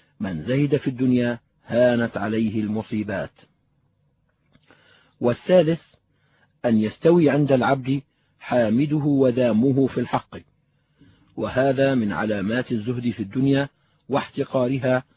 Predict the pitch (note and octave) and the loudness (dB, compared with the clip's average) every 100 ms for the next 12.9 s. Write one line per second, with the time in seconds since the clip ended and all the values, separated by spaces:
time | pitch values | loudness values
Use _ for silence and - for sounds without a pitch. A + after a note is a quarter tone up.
0 | _ _ - A2+ G#2+ C#3 C#3+ C#3 C#3+ A#2+ | _ _ -12 -10 -6 -2 0 0 -2 -4
1 | B2+ A#2+ A#2+ - B2 C3 G#2+ - - _ | -4 -4 -6 -6 -4 -4 -4 -8 -16 _
2 | _ _ _ _ _ - - B2 B2 B2+ | _ _ _ _ _ -14 -4 2 2 2
3 | - _ _ - A2 G#2+ E2 C3 D3 C#3+ | -4 _ _ -10 -6 -4 -2 0 0 0
4 | C#3 C3+ A2 C3 C#3+ C#3 C3+ B2+ B2+ B2 | -2 -6 -2 0 2 2 0 0 0 0
5 | C3 B2+ B2+ _ _ _ _ G#2 - D3+ | 0 -2 -6 _ _ _ _ -10 -4 -2
6 | C3 B2 C3 A#2+ C3+ - B2+ A#2+ _ _ | -2 -2 2 2 0 -2 -6 -6 _ _
7 | - A2+ - C3 A#2+ A#2+ A2 A2+ D2 G#1+ | -12 -8 -4 -2 -2 -2 -2 -4 -4 -10
8 | _ _ _ _ _ _ _ _ _ A2 | _ _ _ _ _ _ _ _ _ -10
9 | F#2+ G2 C3 C3+ B2+ C3+ A2+ C3+ C#3+ C3+ | -8 -4 0 0 0 0 0 0 0 0
10 | B2+ C#3+ C3+ C#3 C3+ _ _ _ - D#3 | 0 0 0 -4 -6 _ _ _ -2 0
11 | D3 - D#3 D3 D#3 D3 C3 E3+ E3 C3+ | 0 0 -4 -4 -4 -4 -4 -4 -2 2
12 | A#2 A#2 - A#2 B2 A#2 - C#3+ - | 2 0 -2 0 0 0 -4 -8 -6